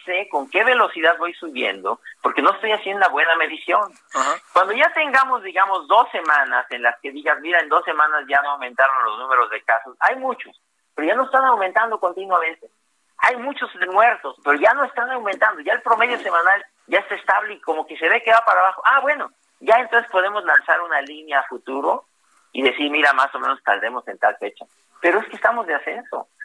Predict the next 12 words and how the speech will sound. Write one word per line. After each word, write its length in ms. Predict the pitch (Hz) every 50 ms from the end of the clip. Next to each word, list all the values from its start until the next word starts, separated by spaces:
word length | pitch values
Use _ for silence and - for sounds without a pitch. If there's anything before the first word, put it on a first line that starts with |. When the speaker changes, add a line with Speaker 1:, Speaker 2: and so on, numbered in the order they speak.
| _ -
Speaker 1:
Yo 200 | 247 - 370 233
lo 180 | 247 226 196 -
único 300 | - 175 202 214 190 165 156
que 80 | 147 139
puedo 200 | - 160 165 175
decir 320 | 160 151 139 - 156 156 156
es 140 | 151 - -
que 180 | - 123 - _ _ _ -
no 260 | 139 156 165 180 214
va 80 | 214 208
a 100 | 190 -
ser, 240 | 185 165 143 -